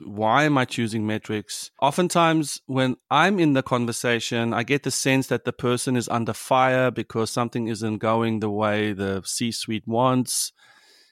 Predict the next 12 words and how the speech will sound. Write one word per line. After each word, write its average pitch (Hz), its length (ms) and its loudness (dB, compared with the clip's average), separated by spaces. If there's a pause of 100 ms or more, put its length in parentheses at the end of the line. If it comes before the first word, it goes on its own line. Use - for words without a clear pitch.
And 117 160 -2
now 123 240 4
they're 123 120 2
building 123 440 2
their 117 200 0
case - 720 -2 (580)
for 117 480 2
how 120 220 2
things 120 260 -4
should 107 200 -6
be 113 100 -4
measured. 113 480 0